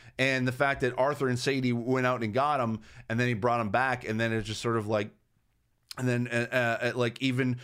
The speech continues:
when he had to go and, and, and, and, and, and when Abigail was captured and Dutch was like, "We gotta leave her behind."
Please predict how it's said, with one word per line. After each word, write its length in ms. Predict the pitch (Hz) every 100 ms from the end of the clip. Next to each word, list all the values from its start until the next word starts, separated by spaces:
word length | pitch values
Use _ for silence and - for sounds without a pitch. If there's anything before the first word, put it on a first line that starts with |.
| -
when 120 | 117
he 60 | 127
had 140 | 127
to 40 | 123
go 280 | 127 127 127
and, 120 | 123
and, 180 | 127 123
and, 180 | 135 131
and, 360 | 135 127 127 170
and, 220 | 151 135 135
and 340 | 131 131 123 156
when 240 | 180 143
Abigail 720 | 143 180 185 143 127 107 98 - - 117
was 260 | 135 123
captured 560 | 123 131 113 110 98 87 - -
and 400 | 123 127 117 95 -
Dutch 320 | 139 135 135
was 160 | 123 123
like, 320 | 117 113 - - - -
"We 100 | 120
gotta 240 | 135 127
leave 160 | 123 117
her 80 | 117
behind." 520 | 110 110 104 95